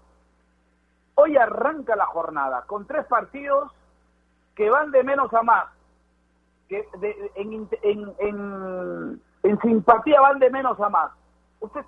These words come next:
tiene la programación de esta jornada número cinco antes de irnos a la pausa. Recuérdenos los partidos que tendremos hoy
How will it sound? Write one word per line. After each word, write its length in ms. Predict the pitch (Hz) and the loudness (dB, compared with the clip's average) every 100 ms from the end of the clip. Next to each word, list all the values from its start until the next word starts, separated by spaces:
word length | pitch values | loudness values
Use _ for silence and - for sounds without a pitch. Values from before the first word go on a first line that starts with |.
| - | -8
tiene 280 | 269 196 | -6 -4
la 140 | 170 160 | -2 -2
programación 680 | 170 170 170 160 196 190 | 0 2 0 -2 -4 -6
de 80 | 180 | -6
esta 440 | 170 180 160 156 143 | -6 0 2 2 0
jornada 420 | 160 160 175 175 | -4 -4 -4 -4
número 280 | 170 165 151 | -6 -10 -10
cinco 280 | 190 196 175 | -14 -4 -2
antes 120 | 170 | -2
de 60 | 170 | -4
irnos 180 | 170 160 | -8 -4
a 60 | |
la 100 | 156 | -4
pausa. 440 | 180 196 180 196 - | 0 -2 0 -4 -2
Recuérdenos 800 | 208 214 - 262 262 262 262 262 _ _ _ _ | -6 -6 2 2 4 0 -2 -6 _ _ _ _
los 220 | 202 214 | -2 0
partidos 640 | 214 202 - 254 247 247 - | 0 -2 -4 -4 -2 -2 -4
que 320 | - 220 247 233 | -2 0 0 -2
tendremos 580 | 185 190 214 220 208 - - | -10 -8 -4 -2 -4 -6 0
hoy 400 | 233 240 170 | 4 4 2